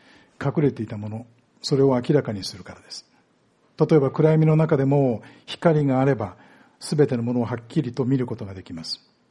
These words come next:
ですから、この光というのは、私たちが知るべき真実を明らかにしてくれるわけです。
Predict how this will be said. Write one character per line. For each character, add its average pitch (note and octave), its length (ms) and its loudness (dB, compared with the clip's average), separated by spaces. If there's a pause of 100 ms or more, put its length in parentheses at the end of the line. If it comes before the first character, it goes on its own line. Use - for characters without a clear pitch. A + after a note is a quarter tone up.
(580)
で E3 80 0
す - 60 -4
か F3 60 6
ら、 C#3+ 80 2
こ D#3 100 2
の D#3 60 4
光 F3 320 2
と F3 80 -2
い B2+ 80 0
う A#2 60 0
の A2+ 100 0
は、 A#2+ 300 0
私 D#3 280 0
た E3+ 80 0
ち - 120 -4
が B2+ 100 0
知 - 220 -4
る E3+ 80 2
べ E3 140 0
き A2+ 280 -6 (260)
真 F#3 440 2
実 B2 320 -4
を B2 240 2 (340)
明 C#3+ 220 -2
ら A#2 100 -2
か A#2 120 -4
に A#2+ 160 0
し - 80 -8
て B2 120 -6
く - 80 -12
れ A2 100 -4
る F#2 80 -12
わ F2 120 -14
け - 80 -18
で - 80 -16
す。 - 160 -14